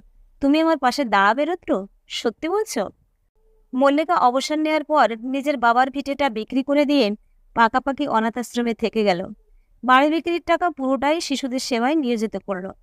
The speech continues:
মমতাময়ী মা হয়ে অনাথ শিশুদের সেবা করত সে। রুদ্রকেও সে তার পাশে পেল। দুজনেই বাবা মা হয়ে অনাথ শিশুদের বুকে টেনে নিল।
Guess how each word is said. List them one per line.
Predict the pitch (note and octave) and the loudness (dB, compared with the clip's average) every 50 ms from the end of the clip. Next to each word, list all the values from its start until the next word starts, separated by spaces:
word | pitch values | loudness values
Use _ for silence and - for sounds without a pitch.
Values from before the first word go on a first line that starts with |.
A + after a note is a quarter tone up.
| _ _ _ _ _ _ _ - | _ _ _ _ _ _ _ -4
মমতাময়ী | G#3+ A3 A3 A3 B3 C#4 - D4+ D4 C#4+ C4+ C4 | 0 0 2 2 0 -2 -4 -4 -2 0 0 0
মা | B3 A3+ G#3+ G#3 G#3+ | 0 2 2 2 2
হয়ে | A3 G#3+ B3+ B3 A3 F#3+ F#3+ - _ _ _ _ _ _ | 0 -2 -2 -2 0 -2 -4 -8 _ _ _ _ _ _
অনাথ | - A#3 A3+ A#3+ C#4 C4+ | -2 0 0 0 0 -2
শিশুদের | - - C4+ C4 C4+ A3 B3 | -4 -6 -2 -2 -2 -2 -2
সেবা | A#3 - - A3+ G#3 G3 | -4 -4 -4 -2 -2 -2
করত | G3 - F#3+ F#3+ - F#3 | -4 -4 -8 -8 -6 -8
সে। | F#3 - - G#3 G3+ G#3 G3 _ _ _ _ _ _ _ _ _ - | -6 -6 -6 -8 -8 -10 -14 _ _ _ _ _ _ _ _ _ -4
রুদ্রকেও | B3+ C#4 C#4 B3 D#4+ E4+ E4+ - F#4 F#4 | -2 -2 0 0 0 -2 -2 -4 -6 -6
সে | - - E4 D4+ | -4 -2 -2 -2
তার | - D4 C#4+ | 0 0 0
পাশে | C#4 - A#3+ G#3 - - A3+ | 0 0 -2 -4 -2 -4 -6
পেল। | F#3+ - F#3+ F#3 F3 F#3+ G#3 - _ _ _ _ _ _ _ - | -6 -6 -8 -8 -8 -10 -12 -14 _ _ _ _ _ _ _ -8
দুজনেই | A3 A#3+ B3 G#3+ A#3+ C4+ C4+ C4+ C4 | -4 -4 -2 0 0 0 0 0 0
বাবা | G#3 G#3 G3+ G3+ G#3 A3+ | 0 0 0 2 2 0
মা | A#3 A#3 A3+ A3 | -2 -2 -4 -4
হয়ে | G3+ B3 A#3+ A3+ G3 F#3 G3 - _ _ _ _ _ _ | -2 -2 -2 0 0 -2 -4 -8 _ _ _ _ _ _
অনাথ | - A3+ A3 B3 D4 - | -2 -2 0 0 -2 -2
শিশুদের | - - D4+ - - B3+ A3 A#3 A3+ | -4 -4 -4 -2 -2 -2 -2 -4 -4
বুকে | F#3+ F#3+ F#3+ - G#3+ | -4 -6 -6 -6 -6
টেনে | G3 - G#3 F#3 F#3 F3+ | -6 -4 -6 -6 -4 -4
নিল। | F3+ E3+ E3+ F3 - | -6 -6 -8 -8 -12